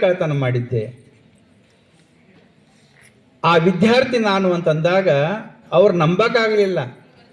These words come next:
"ನೀನ ಅಂತ ನನಗೆ ಗೊತ್ತಿಲ್ಲ" ಅಂತ ಅಂತಾರೆ. "ಹೇಗೆ?" ಅಂತ. ಆರನೇ ತರಗತಿ ಇದ್ದಾಗ ಒಬ್ಬ ಹೊಸ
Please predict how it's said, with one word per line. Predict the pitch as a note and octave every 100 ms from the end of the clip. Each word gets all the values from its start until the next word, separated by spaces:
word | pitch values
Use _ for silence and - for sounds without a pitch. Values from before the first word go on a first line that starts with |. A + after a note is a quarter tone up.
| _ _ _ _ _ _ _ _ _ _ -
"ನೀನ | F#3+ A#3+ C4 C4+
ಅಂತ | C4+ C4
ನನಗೆ | B3+ A#3+
ಗೊತ್ತಿಲ್ಲ" | G3+ A3 - C4+ B3+
ಅಂತ | B3
ಅಂತಾರೆ. | G3+ - C#3 B2+ - - - - - - - _ -
"ಹೇಗೆ?" | F#3 B3+ C#4 B3+
ಅಂತ. | A#3 A#3 E3+ B2 - - _ _ _ _ -
ಆರನೇ | D3+ D#3+ G3+ B3
ತರಗತಿ | B3 A#3 A#3 A#3
ಇದ್ದಾಗ | G#3+ F3+ F#3+ E3+ C3+ B2+ C#3 F#3+ A#3 C4+ -
ಒಬ್ಬ | - F3+ E3
ಹೊಸ | D#3+ F#3 D#3+ D#3